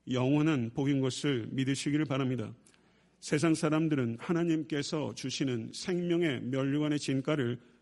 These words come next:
결코 알지 못합니다. 이 면류관에 대한 소망이야말로 성도가 시험 당할 때 인내할 수 있는 원천인 것입니다. 그러나 시험을 견디는 진정한 동기는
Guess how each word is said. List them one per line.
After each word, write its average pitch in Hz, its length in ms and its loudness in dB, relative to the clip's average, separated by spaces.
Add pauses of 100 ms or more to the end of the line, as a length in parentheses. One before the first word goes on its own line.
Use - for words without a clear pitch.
결코 143 640 0
알지 131 320 0
못합니다. 131 540 0 (640)
이 156 140 4
면류관에 156 640 4
대한 143 460 0
소망이야말로 165 1000 0 (500)
성도가 165 680 2
시험 170 340 2
당할 135 300 2
때 120 380 -2
인내할 151 500 2
수 139 180 -4
있는 131 320 0
원천인 151 540 4
것입니다. 113 420 0 (880)
그러나 147 400 4
시험을 170 440 4
견디는 135 640 2 (140)
진정한 175 720 2
동기는 135 640 0